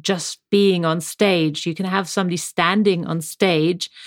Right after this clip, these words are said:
and there's already communication happening. Something is being signaled. You cannot be on stage and not communicate something through your presence, through your physical being.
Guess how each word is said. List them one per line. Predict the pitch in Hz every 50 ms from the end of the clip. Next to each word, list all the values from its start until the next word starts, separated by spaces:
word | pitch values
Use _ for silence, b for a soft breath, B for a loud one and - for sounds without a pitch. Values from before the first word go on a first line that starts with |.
| B B B B B B
and | - 175 180 185 180 156
there's | 180 180 180 175 170 - -
already | 170 185 185 196 202 196 196 156
communication | - - 185 185 185 185 185 - - - 180 180 185 - - 180 165
happening. | 165 170 170 160 - - 170 156 151 151
Something | - - 185 170 - 190 180 170
is | 170 151
being | - - 165 170
signaled. | - - - 220 220 165 190 160 143 143
You | 175 175
cannot | - - - - 214 214 214 196 - b b b b _ _
be | - 233 226 226 214
on | - 196 196 185
stage | - - - - 196 180 180 180 185 185 - - - -
and | - 185 185 185 190 190
not | 202 202 - - - -
communicate | - 208 196 190 202 208 202 202 202 - - 180 165 - - - _ _ _
something | - - - 190 185 175 160 - 190 175 165 165 165 165 156 - _ _ _
through | - - 185 180
your | 180 170 160
presence, | 165 - - 214 208 160 147 151 147 - - - - - _ _ _ _ _ _ _ _ -
through | - 185 180
your | 180 175
physical | - - 185 165 170 165 - 175 165
being. | 165 175 165 156 147 135 120 - -